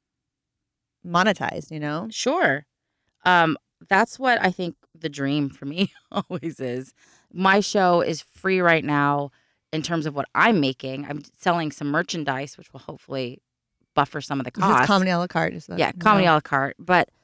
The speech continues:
Speaker 2: I'm not charging any ticket price, but very soon we may be adding or moving a location. And if that's the case, I will be charging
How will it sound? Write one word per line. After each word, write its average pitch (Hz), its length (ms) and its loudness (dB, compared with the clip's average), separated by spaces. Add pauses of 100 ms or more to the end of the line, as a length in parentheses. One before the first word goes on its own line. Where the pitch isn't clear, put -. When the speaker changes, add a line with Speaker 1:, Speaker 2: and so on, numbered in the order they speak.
(400)
Speaker 2:
I'm 196 120 4
not 214 180 4
charging 185 320 0
any 156 140 -2
ticket 226 280 -6
price, 160 300 0
but - 200 -2
very 170 240 0
soon 170 320 -6
we 160 120 -4
may 156 200 -2
be 156 340 -8
adding 156 380 0
or 151 100 -8
moving 202 320 0
a 156 60 0
location. 147 680 -4 (360)
And 151 140 -2
if 151 80 -6
that's 147 220 -8
the - 100 -16
case, 185 300 -6
I 156 80 2
will 143 240 2
be 233 120 -2
charging 123 600 -12